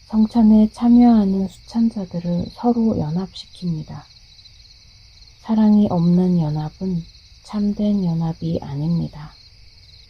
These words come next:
그러므로 성찬의 가치를 알고 참여하는 자는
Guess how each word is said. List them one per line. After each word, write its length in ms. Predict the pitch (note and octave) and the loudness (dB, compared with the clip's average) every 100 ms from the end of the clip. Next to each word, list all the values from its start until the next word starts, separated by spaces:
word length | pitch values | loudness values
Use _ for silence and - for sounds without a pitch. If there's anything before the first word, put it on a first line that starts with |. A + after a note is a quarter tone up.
| _ - - - - - - | _ -20 -20 -20 -20 -20 -10
그러므로 640 | A3 A3 A3 A3+ A3 G#3+ | 0 4 6 6 6 4
성찬의 680 | G#3+ C4 B3+ - C4 B3 A#3+ | 2 0 0 2 4 6 6
가치를 540 | - D#3+ - - G#3 G#3 | 2 -10 -10 -6 -4 -2
알고 520 | D#3 D3+ D#3 F3+ F3+ F3+ | -4 -6 -8 -6 -6 -6
참여하는 760 | - G#3+ G#3 F#3+ G3 F3 F3 | -4 0 2 0 0 0 0
자는 420 | E3+ D3+ E3 F3+ | -2 -6 -4 -4